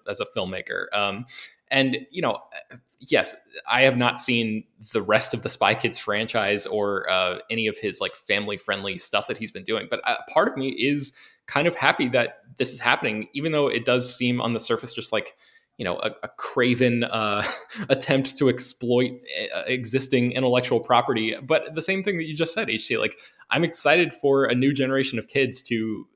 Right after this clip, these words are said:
to have something like this. And I think even, even We Can Be Heroes, which I didn't see, but ended up writing a little piece about, uh,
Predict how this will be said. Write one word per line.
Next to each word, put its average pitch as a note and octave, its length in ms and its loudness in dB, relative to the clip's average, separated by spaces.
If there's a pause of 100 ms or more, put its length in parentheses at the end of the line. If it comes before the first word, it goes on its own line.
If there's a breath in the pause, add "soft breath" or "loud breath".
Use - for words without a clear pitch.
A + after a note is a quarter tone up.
(180)
to A#2 120 -6
have A2+ 380 0
something G#2 380 -4
like G2+ 220 -10
this. G2 300 -2 (260 loud breath)
And A#2+ 360 2 (100)
I B2 80 2
think D3+ 260 0 (300)
even, F3 460 -2
even E3+ 280 -4
We C#3 120 0
Can D3+ 120 -4
Be B2+ 100 -2
Heroes, B2+ 460 0
which - 100 -4
I A#2 80 4
didn't A2+ 260 0
see, A#2 260 2
but A2 240 0
ended A2+ 200 -4
up G#2+ 120 -2
writing G#2 320 0
a G2+ 40 -8
little G#2 280 -2
piece - 320 -8
about, F#2+ 360 -2
uh, F#2+ 180 -4